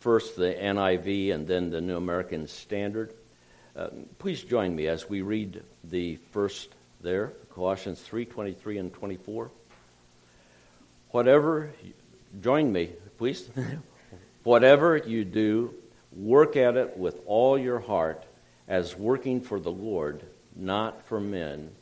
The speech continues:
since you know that you will receive an inheritance from the Lord as a reward. It is the Lord Christ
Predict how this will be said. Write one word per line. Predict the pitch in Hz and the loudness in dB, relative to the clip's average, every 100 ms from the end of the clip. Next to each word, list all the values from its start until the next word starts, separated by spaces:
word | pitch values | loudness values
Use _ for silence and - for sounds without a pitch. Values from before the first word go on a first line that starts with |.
| _ _ _ | _ _ _
since | - - 127 120 - | -18 -2 0 0 -2
you | 101 | -6
know | 87 95 113 123 123 | -2 2 4 4 2
that | 101 | -2
you | 82 95 | -4 -6
will | 85 85 | -6 -6
receive | 82 - - 127 131 131 | -8 -12 -10 -4 -4 -4
an | 90 82 | -4 -6
inheritance | 78 92 110 120 117 123 107 - | -8 -6 -2 0 -2 -6 -10 -14
from | - - 127 131 | -8 -2 -2 -2
the | 113 | -4
Lord | 95 87 85 85 85 - - - | -6 -4 -2 -2 -6 -18 -20 -14
as | - 95 95 | -2 -2 -2
a | 101 | -4
reward. | 92 87 92 117 90 76 67 - - _ _ - | -6 -6 -6 -6 -4 -4 -8 -18 -20 _ _ -6
It | 117 95 | -2 -2
is | 90 - | -2 -8
the | - | -10
Lord | 85 92 110 123 127 139 - | -10 -6 0 2 0 -4 -8
Christ | 127 104 76 - | -2 -2 -4 -12